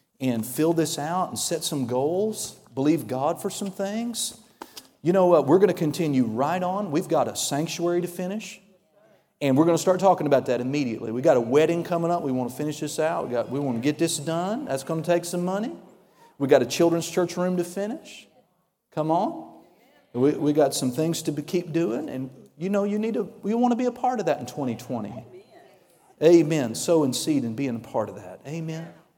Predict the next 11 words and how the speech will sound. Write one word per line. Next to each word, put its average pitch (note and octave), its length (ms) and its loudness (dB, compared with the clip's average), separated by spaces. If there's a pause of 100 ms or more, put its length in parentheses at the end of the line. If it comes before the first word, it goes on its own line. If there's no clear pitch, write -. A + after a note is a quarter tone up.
(600)
Amen. C#3+ 680 0
Praise C#3+ 400 -4
God. A2 240 -2
Well, B2 100 0
staying A3 380 0
seated, D3 420 2
'cause C#3+ 160 -4
I C#3+ 80 2
think D3 220 -8
this D3+ 180 -4
will A2 220 -6